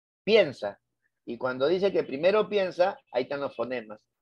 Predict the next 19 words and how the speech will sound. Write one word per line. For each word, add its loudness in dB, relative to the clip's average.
Por 4
lo 6
tanto, 2
mira, -2
yo 6
escribo -2
lo 0
que 0
previamente 2
he 4
pensado. 2
Por 2
lo 0
tanto, 0
el 0
grafema 0
representa -2
el 0
fonema. -8